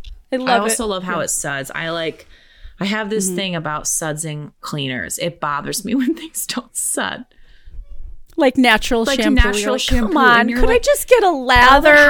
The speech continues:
Speaker 2: happens is I end up using
Speaker 1: please?"
Speaker 2: half the bottle, striving for a sensation I'll never get.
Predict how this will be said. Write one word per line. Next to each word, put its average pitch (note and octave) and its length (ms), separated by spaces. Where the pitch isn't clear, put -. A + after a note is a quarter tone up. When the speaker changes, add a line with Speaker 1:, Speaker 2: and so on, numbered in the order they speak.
Speaker 2:
happens C#4 280
is B3 100
I A#3 140
end A3+ 140
up D#4+ 80
using E4 280
Speaker 1:
please?" - 100
Speaker 2:
half A3 320
the C4+ 100
bottle, F#3+ 380
striving A3 600
for E4+ 160
a F4+ 80
sensation D#4+ 800
I'll E4+ 260
never G4 300
get. - 540